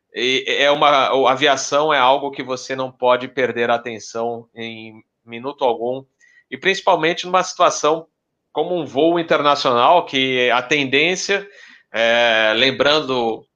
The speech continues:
que a regulamentação canadense, americana, é bem diferente da brasileira.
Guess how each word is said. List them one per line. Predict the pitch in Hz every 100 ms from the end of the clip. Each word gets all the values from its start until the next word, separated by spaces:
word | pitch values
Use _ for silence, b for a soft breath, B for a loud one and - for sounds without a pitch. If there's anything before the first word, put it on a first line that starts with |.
| _ -
que | 120 117 113
a | 107 104 104 101
regulamentação | 123 120 123 123 123 127 110 - 117 113 107 104
canadense, | 120 113 101 104 131 143 117 113
americana, | 113 113 - 135
é | 123
bem | 131
diferente | 147 - 135 120 - 156
da | 160
brasileira. | 160 165 165 131 127 110